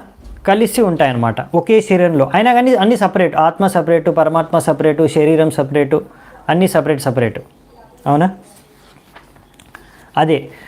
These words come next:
కానీ అన్నీ కలిసే ఉంటున్నాయి, అయినా అన్నీ సపరేటే. So, దాన్నే మనకి ఇక్కడ చెప్తున్నారనమాట,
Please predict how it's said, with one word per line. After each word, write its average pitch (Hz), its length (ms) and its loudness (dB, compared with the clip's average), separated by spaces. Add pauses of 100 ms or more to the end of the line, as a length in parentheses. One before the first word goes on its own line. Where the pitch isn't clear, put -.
(140)
కానీ 247 180 0
అన్నీ 240 180 2
కలిసే 214 320 0
ఉంటున్నాయి, 208 340 0
అయినా 190 200 2
అన్నీ 185 180 0
సపరేటే. 139 540 -2 (560)
So, 202 60 4
దాన్నే 190 420 2
మనకి 165 280 -2
ఇక్కడ 147 420 0
చెప్తున్నారనమాట, 117 920 -4